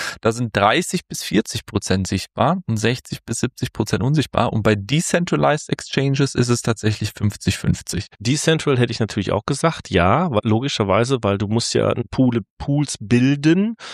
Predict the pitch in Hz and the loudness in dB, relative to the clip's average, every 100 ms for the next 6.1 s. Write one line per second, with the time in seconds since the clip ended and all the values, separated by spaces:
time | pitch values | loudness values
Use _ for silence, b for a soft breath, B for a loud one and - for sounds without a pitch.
0 | B - 110 120 104 113 110 117 - 120 | B -2 2 4 4 4 2 0 0 0
1 | 120 127 117 113 - 113 113 110 - 113 | 0 2 0 0 2 4 4 2 -2 -4
2 | - - 110 - 98 - 110 104 98 165 | -4 -4 -4 -2 -2 2 2 2 0 0
3 | - - 101 110 - 127 117 113 120 - | -4 -4 -2 -2 -2 -4 -4 -2 -4 -2
4 | 117 - 123 131 - 117 123 113 - - | -6 0 0 0 -6 -4 -4 -4 -4 -2
5 | 110 - 127 135 123 113 123 117 117 110 | -2 0 0 2 4 4 2 0 0 4
6 | 107 | 4